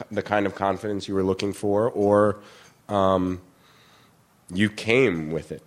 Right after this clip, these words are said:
Who knows? You know, or you develop, you learned how that system worked. Uh, so what I would suggest is studying the area where you do have confidence.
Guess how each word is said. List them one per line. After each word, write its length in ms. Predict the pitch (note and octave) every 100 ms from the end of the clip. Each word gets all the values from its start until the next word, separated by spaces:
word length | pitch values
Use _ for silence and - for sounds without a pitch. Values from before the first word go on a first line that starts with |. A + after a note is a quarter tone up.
| -
Who 100 | A2+
knows? 500 | A2 G#2+ E2+ C#2+ - - _
You 120 | G#2 F#2+
know, 140 | F2+
or 200 | D2+ F#2+
you 120 | G#2
develop, 420 | G2+ F#2+ G2+ G#2+
you 180 | F#2+ F#2+ F#2+ _ - _ _ -
learned 400 | G#2+ A2+ A2+ G2
how 380 | G2 G2 G2 - - - -
that 220 | G#2+ G2
system 360 | - - F#2+ F2
worked. 400 | F2+ E2+ - - _ - - _ _ -
Uh, 400 | F#2+ F#2 F2+ F#2 - - _ _ _ _ _ _ -
so 480 | - B2+ A#2 A2+ - - _ _
what 260 | - G#2+ A#2
I 200 | A#2+ C#3
would 200 | C#3+ A#2
suggest 840 | - G#2 G2+ A#2+ C3 A2+ - - - - - - - - - _ _ -
is 260 | G#2+ G2 - -
studying 1080 | - - - - C3 C#3 B2+ G#2+ F#2 F2+ A2 -
the 220 | G2+ D#2
area 380 | G#2+ A2 A2 G#2
where 140 | G2
you 140 | F#2
do 220 | F#2 G2 G#2+
have 240 | A#2+ C3+
confidence. 720 | C#3+ C#3+ C3+ F3+ F#3 - -